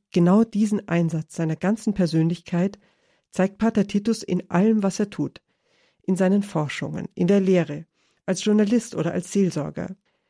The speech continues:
Er ist immer mit ganzem Herzen dabei. Die Kraft und auch die Gelassenheit dafür schöpft er aus seiner Liebe zu Christus.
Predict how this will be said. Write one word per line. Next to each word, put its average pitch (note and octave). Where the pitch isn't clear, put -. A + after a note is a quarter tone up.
Er -
ist -
immer B3+
mit A3+
ganzem F3+
Herzen E3
dabei. E3
Die E3
Kraft -
und -
auch -
die D3+
Gelassenheit E3+
dafür G#3
schöpft -
er -
aus D#3+
seiner E3
Liebe F#3
zu G3+
Christus. -